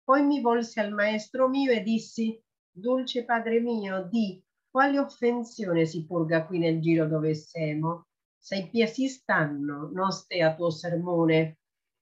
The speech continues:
Cioè Dante aspetta un po', vedete che Dante va maturando, eh, per vedere se sente qualche anima o qualche voce in questo nuovo girone,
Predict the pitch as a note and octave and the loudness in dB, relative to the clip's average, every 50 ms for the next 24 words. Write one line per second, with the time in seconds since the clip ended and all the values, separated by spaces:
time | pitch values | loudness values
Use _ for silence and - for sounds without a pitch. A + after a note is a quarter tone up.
0 | _ _ _ _ _ _ _ _ _ _ _ _ _ _ _ _ _ _ - G#3 | _ _ _ _ _ _ _ _ _ _ _ _ _ _ _ _ _ _ 2 4
1 | G#3+ G#3+ F3 A3+ A#3+ B3 C4 A#3+ - C4+ C4+ C4 - G3 F3+ D#3+ - _ - B3+ | 4 6 6 6 4 4 2 2 2 2 2 2 0 -2 -2 -2 0 _ 2 2
2 | A#3+ B3 - - G#3 G3+ G3+ G3 E3 - - F#3+ F3+ F3+ F#3 G3+ A#3 C4+ - _ | 2 2 0 0 0 0 -2 -6 -10 -6 -2 2 2 4 4 2 0 -2 -6 _
3 | _ _ _ _ _ _ _ _ _ _ - F3+ F3+ G#3+ A3+ A3+ A#3+ A#3 A#3 G#3 | _ _ _ _ _ _ _ _ _ _ -10 -6 -4 -4 -2 0 0 0 0 -2
4 | F#3 E3+ G3+ G3 G#3 G#3+ G#3 A3+ F#3 F3 A3 G#3+ G#3 F3 D#3+ D#3+ D#3+ F3 E3 E3 | -4 -2 0 0 0 0 -4 -4 0 4 4 4 4 2 0 -2 -4 -4 -4 -2
5 | D3+ D3 C#3+ C#3+ C#3+ C#3+ C#3 D#3 D#3+ F3+ G#3 A#3 B3+ - _ _ _ _ _ _ | -2 -2 -4 -6 -6 -6 -4 -4 -2 -2 -2 -4 -6 -10 _ _ _ _ _ _
6 | _ _ _ _ _ _ _ - - G3 F#3+ F#3 E3+ E3+ E3+ E3 D#3+ - G#3+ G#3 | _ _ _ _ _ _ _ -10 -4 0 0 2 2 2 2 0 0 2 2 4
7 | A3+ A#3+ A3+ F#3 G3+ A#3+ A#3 A3+ G#3+ A3+ B3 B3 A#3 - G3+ F#3 - - - C4+ | 4 2 0 0 0 0 0 0 0 2 2 0 0 -4 -12 -14 -12 -6 0 0
8 | B3+ B3 B3 B3 A#3 - B3+ A#3 - G#3 G#3 G#3 G#3 - - A3 A3+ A3+ A3+ A3 | 2 2 0 -2 -4 -6 -6 -4 -2 -2 -2 -2 -4 -8 -8 -4 0 0 2 2
9 | G#3+ G#3+ G#3+ A3 A3 A3+ A3+ A#3 A#3+ A#3+ A3+ - D#3 - F#3 F3+ F3 D#3+ - G3 | 0 0 -2 -6 -6 -4 -2 0 0 0 -2 -4 -4 -2 -4 -4 -4 -6 -10 -8
10 | F3 F#3+ B3 A#3+ G#3+ G3 G3 - - A3+ A#3 B3 C4 B3+ A3 F3 - - E3+ E3 | -2 0 2 2 2 0 -4 -4 0 2 4 4 4 2 0 -6 -12 -14 -14 -14
11 | - - F3 F3 F#3 F#3+ F#3 F3+ F3 D#3+ D3+ F#3+ F#3+ F3 E3+ E3 E3+ F3 F#3+ G#3+ | -12 -10 -8 -6 -4 -4 -4 -6 -6 -8 -8 -10 -8 -4 -2 -2 -2 -2 -2 0
12 | A3+ C4+ D4+ D#4 - - | 0 0 0 -2 -4 -10